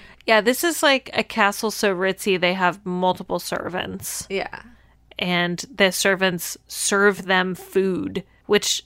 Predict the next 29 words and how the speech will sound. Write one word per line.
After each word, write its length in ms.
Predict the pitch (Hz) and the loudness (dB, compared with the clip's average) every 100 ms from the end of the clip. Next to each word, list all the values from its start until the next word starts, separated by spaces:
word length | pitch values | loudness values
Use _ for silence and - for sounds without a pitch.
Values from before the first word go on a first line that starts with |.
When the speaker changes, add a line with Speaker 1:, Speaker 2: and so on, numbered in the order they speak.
| - | -2
Speaker 1:
it's 180 | 247 - | -2 2
one 180 | 302 302 | 2 2
thing 200 | 311 277 | -2 0
to 60 | |
have, 200 | 226 208 | 0 2
like, 200 | 196 185 | 2 -2
a 40 | 160 | -8
caretaker 1080 | - - 180 202 247 226 - 220 220 220 - | -10 -2 0 0 -2 -2 0 0 0 -2 -4
in 140 | 214 | -4
a 60 | 214 | -2
house, 380 | 208 208 214 - | 2 2 2 -2
but 240 | - 185 | 0 0
you 100 | 214 | 2
have 160 | 233 233 | 0 0
to 80 | 208 | 0
be 140 | 208 | 2
a 100 | 175 | 2
whole 480 | 180 196 196 196 190 | 2 2 2 2 0
extra 480 | 196 190 - 185 175 | -2 -4 -4 -2 0
level 440 | 175 170 170 160 | 2 2 2 2
of 300 | 160 156 - _ | -2 -4 -14 _
fancy 440 | - 190 175 165 165 | -4 -2 -2 -4 -6
and 120 | 160 | -4
ritzy 500 | 160 - 165 160 - - - - - | -6 -6 -8 -6 -8 -14 -20 -20 -10
to 160 | - 180 | -6 -4
have 500 | 165 151 147 - - _ - | -2 -2 -4 -12 -20 _ -20
<laughs> 280 | - - - | -16 -12 -10
somebody, 440 | - 196 196 180 | -2 0 2 2
like, 220 | 175 160 | 2 0